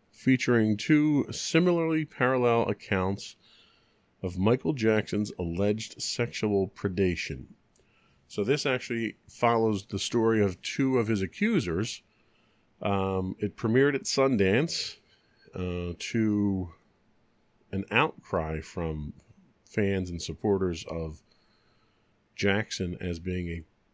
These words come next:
quote-unquote public lynching of Jackson. So,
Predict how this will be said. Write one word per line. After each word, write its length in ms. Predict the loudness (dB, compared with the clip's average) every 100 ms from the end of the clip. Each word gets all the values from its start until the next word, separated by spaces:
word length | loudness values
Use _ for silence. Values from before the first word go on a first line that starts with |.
| _
quote-unquote 720 | -2 0 2 0 0 0 -2
public 420 | -2 0 0 -2
lynching 720 | 0 0 0 0 -4 -4 -8 -12 _ _ _ _ _ _ _ -8
of 180 | -6 -2
Jackson. 600 | 0 0 -2 -8 -12 -16 _ _ _ _ _ _ _ _ _ -8 -8
So, 360 | -4 -2 -4